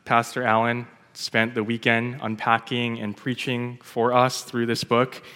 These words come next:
Um, and as you know, if you were there at retreat, we had to cut one of the sessions on Friday night, and so, uh, we kinda actually ended on, like, a cliffhanger, right? We never,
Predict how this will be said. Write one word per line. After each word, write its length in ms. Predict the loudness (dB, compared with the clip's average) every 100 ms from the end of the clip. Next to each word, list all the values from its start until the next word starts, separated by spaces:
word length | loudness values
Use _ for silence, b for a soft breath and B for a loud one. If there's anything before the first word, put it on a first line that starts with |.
| B B B B
Um, 440 | -4 0 0 -2 -4
and 440 | -2 0 0 -2 -8 -4
as 220 | -2 -2
you 120 | -2
know, 240 | 0 2 2
if 140 | 0
you 80 | 0
were 80 | 2
there 140 | 2
at 60 | 2
retreat, 320 | -2 -2 0
we 80 | 2
had 180 | 0 0
to 100 | -4
cut 440 | -2 2 4 2 -6 -6
one 160 | -2
of 80 | -2
the 80 | -2
sessions 520 | 0 -2 -2 -6 -4
on 100 | -6
Friday 320 | 0 2 4
night, 300 | 4 4 4
and 100 | 0
so, 300 | -2 0 -2 -4 B B B
uh, 240 | -6 -4 -4
we 80 | -2
kinda 220 | 2 4
actually 420 | 4 2 2 0
ended 340 | 0 2 2 2
on, 280 | -2 -2
like, 160 | -2 -6
a 40 |
cliffhanger, 580 | -6 -6 -4 -4 -4 -6
right? 160 | -6 -6
We 80 | -2
never, 480 | 0 2 2 2